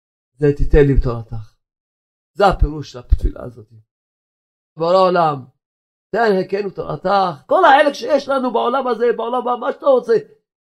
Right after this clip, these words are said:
תן לנו אותו בתורתך. ככה אדם צריך להגיד, כל ליבו, אני לא עושה כלום. כי באמת כל אחד צריך כבר שיגיע לו קצת אור והרע, להבין שבאמת זה המטרה של העולם הזה.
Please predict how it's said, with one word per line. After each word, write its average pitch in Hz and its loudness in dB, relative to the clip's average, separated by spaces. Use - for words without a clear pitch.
תן 202 2
לנו 175 0
אותו 151 -4
בתורתך. 123 -18
ככה 190 2
אדם 170 -4
צריך 180 -6
להגיד, 170 -10
כל 285 2
ליבו, 208 2
אני 190 -2
לא 226 -4
עושה 208 -8
כלום. 165 -10
כי 135 -14
באמת 185 -2
כל 202 0
אחד 190 0
צריך 185 -14
כבר 165 -8
שיגיע 165 -4
לו 165 -2
קצת 185 -4
אור 180 0
והרע, 156 0
להבין 170 4
שבאמת 160 -2
זה 143 -4
המטרה 160 -2
של 135 -6
העולם 131 -4
הזה. 120 -12